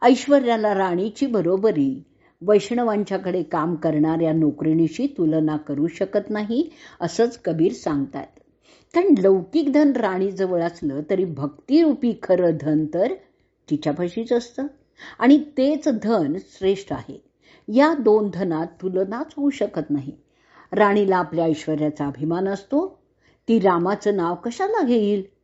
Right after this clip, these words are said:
पण नोकराणी मात्र वैष्णवांकडे काम करत असल्यामुळे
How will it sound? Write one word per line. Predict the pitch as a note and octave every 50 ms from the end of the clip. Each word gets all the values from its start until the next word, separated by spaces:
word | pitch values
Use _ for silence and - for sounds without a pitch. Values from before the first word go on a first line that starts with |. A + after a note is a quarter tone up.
| _ _ _ _ -
पण | G3 G3+
नोकराणी | G3+ E3+ D#3+ D#3+ E3 D#3+ D3 - - D#3 E3+ F#3+ A#3+ C#4 C#4+
मात्र | C#4 C#4 A3 E3 - - G#3 B3 G3+ C3+ B2+ D3 - _ _ _ _ _ _ _ _ -
वैष्णवांकडे | F3 F#3 F#3+ F#3+ - G#3 G3+ G#3+ G#3 G3 F#3+ F#3 F#3 E3+ E3+ F3+ D#3+ E3 E3
काम | D#3+ - D#3 D3+ D#3+ D#3
करत | D3+ - D3+ C#3 D3+ D3+ D3+
असल्यामुळे | - - - - D3 D3+ D3+ D#3 D3+ C#3 C3 C#3 D#3 G#3 C#4 - _